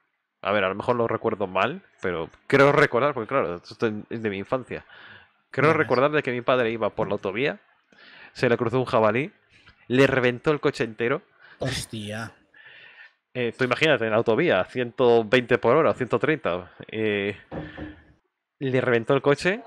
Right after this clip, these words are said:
Speaker 1: el jabalí como a cincuenta metros lanzado, y se levantó y embistió a mi pa-, a mi, al coche de mi padre otra vez.
Speaker 2: Tía, que se pensó que el puto coche era otro animal, y es que tan flipado los jabalí. Sí, sí, sí.
Speaker 1: Sí, y, y que son tanques.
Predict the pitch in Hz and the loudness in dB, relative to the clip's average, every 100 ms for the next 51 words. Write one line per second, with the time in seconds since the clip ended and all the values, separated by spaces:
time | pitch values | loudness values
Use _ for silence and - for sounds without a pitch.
0 | - 123 123 120 139 156 131 113 107 120 | -10 -6 2 4 4 2 -2 -4 -4 -6
1 | 117 139 127 120 135 127 123 - 127 120 | -2 -2 0 0 0 -2 -4 -10 -4 -2
2 | 113 - 120 147 208 _ _ _ _ _ | -2 -2 0 0 -6 _ _ _ _ _
3 | _ _ _ _ - 160 156 135 123 123 | _ _ _ _ -4 0 2 4 4 4
4 | 151 160 160 110 - 123 107 98 98 - | 0 0 0 -4 -2 -2 -2 -2 -2 0
5 | 117 113 107 110 120 - 120 113 120 104 | 0 0 0 0 0 0 -2 0 0 0
6 | 95 78 - _ _ _ _ _ - 143 | -2 -6 -10 _ _ _ _ _ -2 -2
7 | 123 127 135 135 123 123 127 127 123 127 | -2 -4 -2 -2 -2 -4 -4 -2 -4 -2
8 | 131 131 127 127 120 127 135 107 107 123 | -2 0 0 -2 -2 -4 -6 -6 -12 -12
9 | 131 120 120 120 117 - 117 104 156 120 | -10 -6 -6 -8 -12 -10 -8 -6 -4 -4
10 | 113 110 107 139 147 _ _ _ - 107 | -8 -8 -6 -8 -8 _ _ _ -18 -16
11 | 110 104 - 110 139 165 92 95 92 - | -16 -16 -12 -2 0 0 -2 -4 -8 -12
12 | - 135 131 - 139 147 165 185 - - | -8 -2 -2 2 2 6 4 4 -8 -10